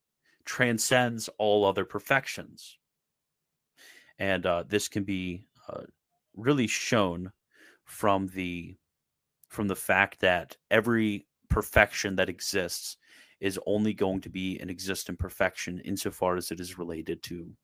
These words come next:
uh, being. And then fourth, we can actually derive this exegetically. So we look at the divine name. If you remember, uh,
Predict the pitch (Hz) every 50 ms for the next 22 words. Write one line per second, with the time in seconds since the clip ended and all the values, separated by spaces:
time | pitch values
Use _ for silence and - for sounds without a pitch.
0 | _ _ - - - - - 139 123 - - - _ _ _ _ _ _ _ _
1 | _ _ _ _ _ _ _ _ _ _ _ _ _ _ _ _ _ _ _ _
2 | _ _ _ _ _ _ _ _ _ _ _ _ _ _ _ _ - _ - -
3 | - - - - - - 113 120 120 117 113 107 - - - - 196 214 160 123
4 | 123 139 - - - - - _ _ _ _ _ _ _ - 123 - 170 143 107
5 | 113 117 123 - - - 143 117 110 110 127 147 _ _ _ _ _ _ _ _
6 | - 113 - 117 104 98 95 98 101 101 101 107 107 131 - - - - _ _
7 | _ _ - 117 117 - - 135 117 160 170 185 165 - - - - - - _
8 | _ _ _ _ _ _ _ _ _ _ _ _ _ _ _ _ _ _ _ _
9 | - - - - - - - 139 127 127 123 135 160 175 - 190 - 180 147 147
10 | 120 143 139 135 131 127 123 120 104 82 - - - _ _ _ _ _ _ -
11 | _ _ _ - - 127 123 117 123 120 117 107 101 87 82 82 - _ - 85
12 | 85 82 87